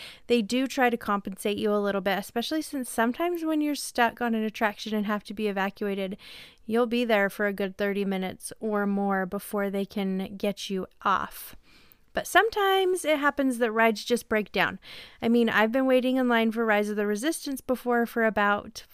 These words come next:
thirty, forty minutes, and then it broke down. That was disappointing because we just had to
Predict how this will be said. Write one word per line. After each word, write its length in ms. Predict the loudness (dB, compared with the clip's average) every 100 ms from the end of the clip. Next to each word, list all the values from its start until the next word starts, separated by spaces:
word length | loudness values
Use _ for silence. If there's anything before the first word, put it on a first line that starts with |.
| -10 0
thirty, 320 | 0 2 -2
forty 380 | -2 -2 0 2
minutes, 480 | 2 0 -4 -8 -4
and 140 | -2
then 100 | 0
it 100 | -2
broke 300 | -2 -4 -4
down. 420 | -6 -2 -2 -2 -6 _ _ _ _ _ _ -20 -20
That 240 | 0 2 2
was 160 | 0
disappointing 760 | -2 -4 -4 -2 0 0 -2 -4 -8 -18 -20 -20 -20
because 260 | -14 -8
we 100 | -6
just 300 | -4 -6 -6
had 260 | -6 -6 -4
to 360 | 0 0 0